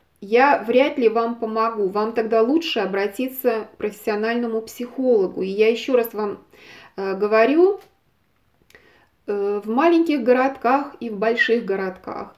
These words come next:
есть службы психологической помощи. Они работают бесплатно, они будут рады, если вы к ним обратитесь с каким-то вопросом. И они вам помогут. Вам не обязательно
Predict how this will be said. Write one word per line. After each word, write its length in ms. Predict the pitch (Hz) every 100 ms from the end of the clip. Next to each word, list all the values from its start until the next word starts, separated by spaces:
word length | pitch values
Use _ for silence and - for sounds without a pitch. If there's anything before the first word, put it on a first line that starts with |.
| _
есть 460 | 196 208 247 262 - - -
службы 680 | 240 294 339 294 202 - -
психологической 1080 | - 220 220 208 208 220 254 254 254 233 226
помощи. 880 | - 240 233 202 190 - - - - _ _ _ _
Они 260 | 202 220 240
работают 600 | 233 220 294 302 302 220
бесплатно, 1200 | 214 277 302 - 226 214 262 277 214 202 202 -
они 200 | 196 233
будут 280 | 240 226 220
рады, 680 | 220 247 311 320 190 - - _ _ _ _ _ _ _ _ - _
если 440 | - 190 240 247 247
вы 160 | 254 269
к 80 |
ним 200 | 233 233
обратитесь 640 | 226 208 214 214 330 339 -
с 40 |
каким-то 460 | - 233 220 208 202
вопросом. 800 | 202 208 214 196 190 - - - _ _ _ _ _ - - - - _ -
И 20 |
они 280 | 214 240 294
вам 260 | 240 247
помогут. 840 | 247 220 226 233 247 220 208 - -
Вам 260 | 202 226
не 100 | 233
обязательно 880 | 240 233 233 277 285 269 240 220 220